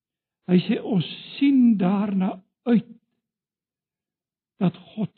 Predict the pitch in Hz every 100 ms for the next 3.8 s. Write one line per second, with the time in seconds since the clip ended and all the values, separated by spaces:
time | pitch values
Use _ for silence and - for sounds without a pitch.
0 | _ - - _ _ 208 185 165 - -
1 | 165 170 156 143 151 117 _ _ _ _
2 | _ _ _ _ _ _ _ _ _ 214
3 | - 190 262 160 - 160 - 156